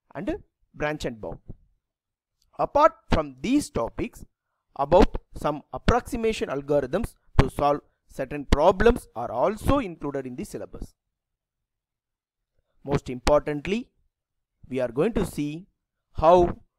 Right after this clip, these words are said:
the algorithm's power is limited by the computing power of a machine. This is what the learning objective of this unit. Further,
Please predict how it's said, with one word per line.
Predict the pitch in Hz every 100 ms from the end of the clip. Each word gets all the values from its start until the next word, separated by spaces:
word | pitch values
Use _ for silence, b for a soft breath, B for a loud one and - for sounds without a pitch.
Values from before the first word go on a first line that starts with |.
| _
the | 131
algorithm's | 120 139 185 220 220 269 - -
power | 139 139 135 143 - _ _ _
is | 123 135 -
limited | 120 127 170 202 185 180 180 - _ _ -
by | 131
the | 135 208 - _ _ -
computing | 156 208 - 285 - 269 285 -
power | 143 160 175
of | 143
a | 226 247
machine. | 101 - 104 - - - - _ _ _ _ _ _ _ _ _ _ _ _ _ _ _ _ _ _ _ _ _
This | 151 214
is | 311 -
what | 302 320
the | 233 202 - _
learning | 131 165 247 269 269
objective | - 151 180 175 180 175 - -
of | 123 120
this | 190 - -
unit. | 95 - - - _ _ _ _ _ _ -
Further, | - 254 311 190 165